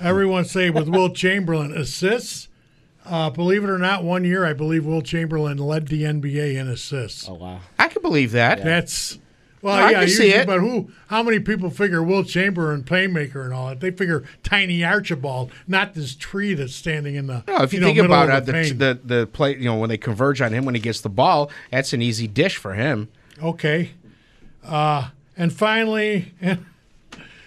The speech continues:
Speaker 1: I forget the name of the, uh, team. It's the double A affiliate in New Jersey of the Colorado Rockies.
Speaker 3: Mm-hmm.
Speaker 1: They are gonna ban Cracker Jacks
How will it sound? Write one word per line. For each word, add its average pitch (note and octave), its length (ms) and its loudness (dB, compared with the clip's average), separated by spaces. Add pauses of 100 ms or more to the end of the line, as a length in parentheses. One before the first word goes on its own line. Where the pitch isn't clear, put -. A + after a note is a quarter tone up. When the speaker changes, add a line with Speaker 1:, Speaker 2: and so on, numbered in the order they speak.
(720)
Speaker 1:
I G3 320 2
forget G3 500 -4
the G3 120 -2
name F#3 260 -2
of F3+ 80 0
the, E3+ 80 2
uh, D#3+ 560 0 (280)
team. G3 600 0 (160)
It's D3+ 280 -6
the D#3+ 120 -2
double G3 540 -2
A F#3+ 140 2
affiliate F3+ 720 0
in D#3+ 160 -2
New D#3+ 160 0
Jersey E3 720 -2
of D3+ 380 -6
the C#3+ 400 -4 (280)
Colorado D#3+ 1080 0 (400)
Rockies. E3+ 680 -4 (160)
Speaker 3:
Mm-hmm. B2 340 -2 (420)
Speaker 1:
They E3+ 180 2
are F#3 140 2
gonna F3 300 0
ban E3 600 -2 (300)
Cracker E3+ 460 -2
Jacks E3 540 -2